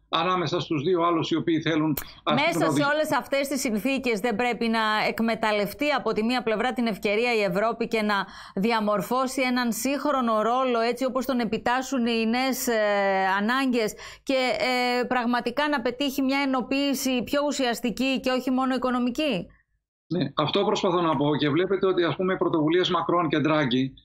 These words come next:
Speaker 1: τώρα βλέπω και ο Σόλτς, ε, από τη Γερμανία το, τα παρακολουθεί, οδηγούν σε μια πιο, σε ενίσχυση του ομοσπονδιακού χαρακτήρα της Ευρώπης, δηλαδή να αποκτήσει μια κοινή εξωτερική πολιτική και μια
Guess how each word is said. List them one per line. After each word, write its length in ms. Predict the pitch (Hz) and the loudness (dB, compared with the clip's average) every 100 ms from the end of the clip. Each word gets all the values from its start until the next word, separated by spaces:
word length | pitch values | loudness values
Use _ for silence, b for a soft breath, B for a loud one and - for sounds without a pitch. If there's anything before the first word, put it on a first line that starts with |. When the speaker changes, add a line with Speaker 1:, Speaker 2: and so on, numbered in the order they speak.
| b - | b -4
Speaker 1:
τώρα 240 | 170 180 | 0 2
βλέπω 260 | 175 185 160 | 2 0 0
και 80 | |
ο 20 | 156 | 0
Σόλτς, 320 | 175 175 - | 0 0 -2
ε, 40 | - - - 127 127 - | -6 -6 -8 -8 -6 -2
από 160 | 151 151 | 0 0
τη 80 | 147 | 0
Γερμανία 500 | 147 139 143 156 151 | 2 2 2 2 0
το, 180 | 151 143 | -2 0
τα 120 | 143 | 0
παρακολουθεί, 720 | 143 127 131 120 120 131 127 B B B _ 185 | 0 0 0 0 0 0 -2 B B B _ -2
οδηγούν 840 | 156 147 147 147 175 170 175 - | 0 2 0 0 0 2 0 -2
σε 220 | 147 165 160 | -2 0 2
μια 240 | 185 190 | 2 0
πιο, 220 | - 196 208 196 - - | 0 2 2 0 -4 -6
σε 180 | 143 175 | -2 0
ενίσχυση 640 | 165 196 185 185 196 151 - | 2 0 0 0 0 -2 0
του 80 | 180 | 0
ομοσπονδιακού 640 | 175 151 175 156 147 165 | 2 0 0 0 0 -2
χαρακτήρα 460 | 147 143 143 156 143 | 0 0 0 0 0
της 160 | 123 143 | 0 0
Ευρώπης, 360 | 139 156 147 | 0 0 0
δηλαδή 420 | 143 147 151 170 B B B _ - | 0 2 2 0 B B B _ -6
να 140 | 151 151 | -2 0
αποκτήσει 440 | 147 - 190 175 | 0 0 -2 0
μια 120 | 185 | 0
κοινή 220 | 170 180 185 | 0 2 0
εξωτερική 400 | - 180 147 165 | 0 0 2 2
πολιτική 360 | 170 151 170 | 2 2 0
και 100 | 180 | 0
μια 480 | 180 180 175 165 - | 0 2 2 -2 -8